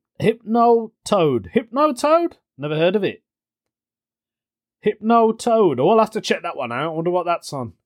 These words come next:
Bet it's American, isn't it? <laughs> It's, it's, it sounds like it's an American thing, unless it isn't, and I'm just behind the times. Like,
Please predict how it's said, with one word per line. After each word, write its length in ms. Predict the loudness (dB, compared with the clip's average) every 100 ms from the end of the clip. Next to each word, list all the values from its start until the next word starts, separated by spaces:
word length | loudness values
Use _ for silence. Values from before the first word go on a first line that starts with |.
| _ _
Bet 160 | -4
it's 140 | -2 -6
American, 520 | -2 0 0 -2 -4
isn't 120 | -4
it? 160 | -6 -10 _ _ _ _ _ -4 0 2 2 2 2 0 2 0 0 -2 -4 -2 0 2 2 0
<laughs> 40 | _ _ _ _ _ _ _ _ _
It's, 200 | -12 -10 -8
it's, 260 | -8 -8 -6
it 160 | -2
sounds 320 | 2 4 4
like 200 | 2 0
it's 140 | -2 -8
an 80 | -6
American 540 | 0 0 0 -4 -12
thing, 340 | -10 -12 -10 -8
unless 520 | 0 2 0 -2 -10 -6
it 160 | -2
isn't, 400 | 0 -2 -4 -8 _
and 160 | -12 -8
I'm 240 | -8 -10 _ _
just 260 | -10 -10 -12 _ _
behind 340 | -6 -4 -4 -6
the 60 |
times. 420 | -6 -4 -4 -6 -12 _ _ _
Like, 280 | 2 2 0